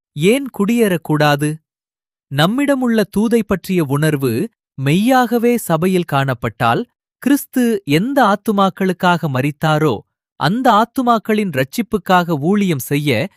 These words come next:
களங்களுக்குச் செல்வார்கள். நியமன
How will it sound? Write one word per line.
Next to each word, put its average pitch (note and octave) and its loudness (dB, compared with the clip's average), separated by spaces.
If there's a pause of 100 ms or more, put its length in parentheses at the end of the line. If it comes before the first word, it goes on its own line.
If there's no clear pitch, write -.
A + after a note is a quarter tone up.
(200)
களங்களுக்குச் E3 0
செல்வார்கள். A#2 -2 (720)
நியமன C4+ 0